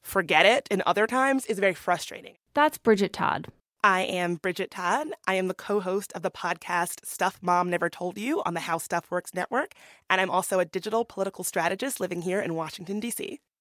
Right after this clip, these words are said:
Speaker 2: Bridget posted an update asking her followers who their most problematic fave was. More than a hundred people responded, and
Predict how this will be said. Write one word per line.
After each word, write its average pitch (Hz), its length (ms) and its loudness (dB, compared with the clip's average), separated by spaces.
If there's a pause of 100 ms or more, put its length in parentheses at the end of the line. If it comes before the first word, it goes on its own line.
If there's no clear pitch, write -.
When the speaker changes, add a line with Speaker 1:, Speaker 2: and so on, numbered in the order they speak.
Speaker 2:
Bridget 339 320 6
posted 254 340 4
an 233 120 6
update 185 480 2
asking 240 380 4
her 262 120 6
followers 180 560 6
who 233 160 6
their 220 140 8
most 180 260 2
problematic 240 640 8
fave 175 380 0
was. - 360 -6 (320)
More 233 200 10
than 240 140 8
a 226 40 8
hundred 294 460 10
people 233 320 4
responded, 180 640 2 (120)
and 214 320 6